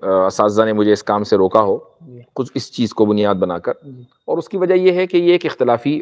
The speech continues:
Speaker 1: इज्तिहादी मसला है।
Speaker 2: जी।
Speaker 1: अ, ये कोई मुत्तफ़क़ अलैह मसला नहीं है पूरी दुनिया के मुसलमानों का। हाँ, ये तरजीही बुनियादों पर आप ये कह सकते हैं कि कुछ हजरात के नज़दीक राजिह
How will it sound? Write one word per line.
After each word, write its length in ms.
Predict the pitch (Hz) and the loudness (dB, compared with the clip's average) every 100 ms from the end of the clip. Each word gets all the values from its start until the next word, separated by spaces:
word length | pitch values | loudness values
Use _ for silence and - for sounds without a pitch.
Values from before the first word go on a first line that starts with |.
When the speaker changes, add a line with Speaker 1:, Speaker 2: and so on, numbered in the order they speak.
| - | -6
Speaker 1:
इज्तिहादी 560 | 135 110 - 107 113 113 | -4 -4 -2 2 2 0
मसला 340 | 98 92 87 | -4 -6 -6
है। 180 | 87 90 | -6 -8
Speaker 2:
जी। 100 | 127 | -10
Speaker 1:
अ, 1200 | 127 _ _ _ _ 78 101 101 101 98 95 92 - | -18 _ _ _ _ -4 0 2 2 2 0 -2 -6
ये 140 | 117 120 | 0 2
कोई 280 | 131 123 123 | 2 0 0
मुत्तफ़क़ 480 | 113 - 139 143 127 | 0 0 0 0 0
अलैह 240 | 123 127 | 2 2
मसला 300 | 120 117 113 | 0 0 0
नहीं 280 | 104 117 104 | -2 -4 -6
है 200 | 87 78 - | -6 -10 -6
पूरी 200 | 107 104 | -4 -2
दुनिया 280 | 101 101 98 | -2 -2 -2
के 120 | 101 | -4
मुसलमानों 460 | 92 92 90 92 | -4 -6 -4 -4
का। 220 | 80 62 - _ _ _ _ 117 | -4 -6 -8 _ _ _ _ -10
हाँ, 380 | 120 - _ - | -10 -10 _ -14
ये 200 | 131 160 | -2 0
तरजीही 540 | - 151 127 180 175 185 | 2 -2 -2 -6 -2 0
बुनियादों 380 | 139 135 127 | 2 2 4
पर 140 | 123 120 | 2 2
आप 120 | 120 | 0
ये 80 | 117 | 0
कह 100 | 113 | -2
सकते 260 | - - 113 | -4 -6 -6
हैं 100 | 123 | -4
कि 60 | |
कुछ 140 | 120 110 | -4 -2
हजरात 320 | 107 110 113 | 0 0 0
के 60 | 110 | -4
नज़दीक 360 | 104 113 113 | -4 -4 -4
राजिह 360 | 95 101 117 | -2 0 2